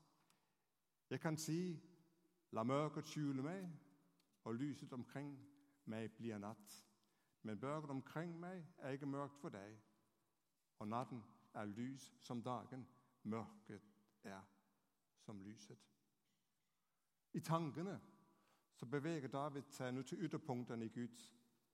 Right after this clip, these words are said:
skaperverk. Han beveger seg til og med til himmelen og ned i døds-, dødsriket. Vinden av havet ved enden av jorden, i det dypeste mørket.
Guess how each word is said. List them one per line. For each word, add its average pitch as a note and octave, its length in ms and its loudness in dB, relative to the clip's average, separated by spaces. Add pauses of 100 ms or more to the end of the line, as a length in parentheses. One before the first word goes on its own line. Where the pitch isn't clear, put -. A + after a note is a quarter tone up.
skaperverk. B2+ 720 0 (1500)
Han G#2+ 80 0
beveger C3 380 2
seg G#2+ 100 -8
til D3+ 160 2
og D3 80 4
med C3+ 80 4
til C#3 160 2
himmelen C#3 460 2 (600)
og B2 120 -2
ned B2+ 120 4
i B2 100 0
døds-, C#3 300 -2 (100)
dødsriket. C3+ 640 -4 (760)
Vinden C#3+ 440 2
av C#3+ 80 0
havet D#3+ 520 2
ved F3 180 0
enden F#3+ 300 0
av D#3+ 60 2
jorden, C#3 600 -2 (500)
i E3 80 4
det D#3 200 0
dypeste D3+ 460 0
mørket. A#2 400 0